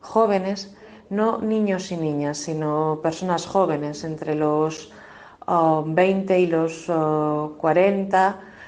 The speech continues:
son, ah, tienden a ser más edadistas,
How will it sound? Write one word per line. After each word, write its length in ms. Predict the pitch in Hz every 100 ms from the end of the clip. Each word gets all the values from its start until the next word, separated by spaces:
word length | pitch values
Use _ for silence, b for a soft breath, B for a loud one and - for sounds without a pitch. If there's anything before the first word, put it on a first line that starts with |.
| B
son, 360 | - - 202 202
ah, 680 | 175 165 156 156 151 151 160 -
tienden 600 | 190 185 180 165 156 160
a 140 | 160 160
ser 580 | - 165 160 156 156
más 220 | 156 156 -
edadistas, 800 | 165 156 180 208 - 202 220